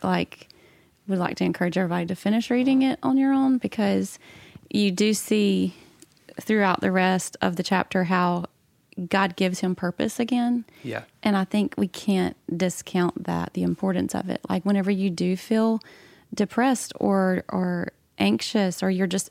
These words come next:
Speaker 1: in a bad place mentally, there's nothing like God renewing your purpose and giving you,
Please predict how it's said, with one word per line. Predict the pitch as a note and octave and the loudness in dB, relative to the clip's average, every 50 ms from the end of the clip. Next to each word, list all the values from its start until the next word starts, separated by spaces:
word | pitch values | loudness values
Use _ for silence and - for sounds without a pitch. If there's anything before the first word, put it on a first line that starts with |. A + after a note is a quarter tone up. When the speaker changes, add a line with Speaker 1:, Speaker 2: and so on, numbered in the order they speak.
| - | -2
Speaker 1:
in | G3+ G3+ | 0 0
a | G3 F#3+ | 0 0
bad | E3 - - F3 F3+ F3+ F3+ F3 E3+ - _ - | -2 -2 0 0 2 2 0 0 -4 -8 _ -18
place | - - F#3+ F3+ F3 F3 F3 F3 F3+ - - F3+ | -10 -4 -2 -2 0 0 -2 -4 -6 -6 -4 -2
mentally, | F3 F3 E3+ F3 - - F3+ F3+ F#3+ F#3+ F#3+ _ - - - - - - - - _ _ _ - | 0 0 0 -2 -4 -6 -6 -6 -6 -6 -8 _ -16 -20 -20 -20 -20 -20 -20 -20 _ _ _ -4
there's | G3+ A3 G#3+ G#3 F#3+ F#3 | 0 0 2 2 2 0
nothing | F#3+ G3 G3 G3 F#3+ G3 G3+ - - G3+ F#3+ F#3+ F#3+ | 2 2 2 2 2 0 0 0 0 0 2 2 2
like | F#3 F#3 F#3 - F3+ - - - - - - _ _ _ - - F#3 | 2 0 0 0 0 0 -2 -2 -6 -10 -18 _ _ _ -12 -8 -4
God | E3+ G3 F#3 F#3 E3+ F#3 | -2 0 0 0 0 0
renewing | F#3 F3+ F3+ F3+ F3+ F3 F3 F3+ - F3+ F3 | 0 0 0 0 0 0 0 0 0 0 0
your | E3+ E3+ | -2 -4
purpose | - - - - - - - - - - - - - - _ | -6 -4 -4 -4 -4 -4 -6 -10 -10 -10 -16 -20 -20 -16 _
and | - F#3+ F#3+ F3 F3 F3+ F3+ F3 | -4 -2 -2 0 0 -2 -2 -2
giving | F3+ F#3+ F3 F#3 F#3 F3+ | -2 -2 -2 -2 0 0
you, | F3+ F3 F3 E3+ F3 | 0 0 0 -2 -2